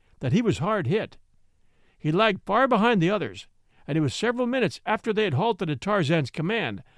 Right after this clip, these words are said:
before he came slowly up to them, reeling from side to side, and at last falling again beneath the weight of his burden and the shock of his wound.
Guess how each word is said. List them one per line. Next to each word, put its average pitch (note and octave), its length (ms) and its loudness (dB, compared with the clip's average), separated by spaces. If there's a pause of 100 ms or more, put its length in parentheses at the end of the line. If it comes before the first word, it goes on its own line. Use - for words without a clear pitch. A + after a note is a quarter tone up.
(120)
before G3 320 -2
he F#3 80 2
came E3 260 -2
slowly G#3+ 500 -4
up A#3 140 -2
to - 80 -8
them, G2 240 -10 (420)
reeling A#3+ 340 0
from G#3+ 180 -2
side G#3 300 -2
to D3 100 -2
side, D#3 460 -4 (460)
and C#3+ 120 -2
at C#3+ 60 -4
last F#3+ 360 0
falling B3+ 300 -2
again G3 300 0
beneath D3+ 260 -2
the D3 100 -6
weight F3+ 200 0
of E3+ 80 2
his C3 100 -2
burden C3 480 -6 (260)
and C#3 120 -4
the C3+ 80 2
shock G3+ 320 -2
of C3+ 80 -2
his A2+ 120 -2
wound. C#3+ 460 -6